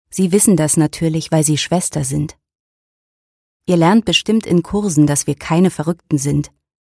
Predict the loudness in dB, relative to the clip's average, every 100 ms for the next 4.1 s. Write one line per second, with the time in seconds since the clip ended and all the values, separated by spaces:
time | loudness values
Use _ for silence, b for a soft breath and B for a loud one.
0 | _ _ 2 4 4 2 0 -2 -2 -4
1 | -6 -6 -8 -10 _ _ _ _ _ _
2 | _ _ _ _ _ _ _ _ _ _
3 | -2 0 0 -2 -6 -2 2 2 2 -2
4 | -4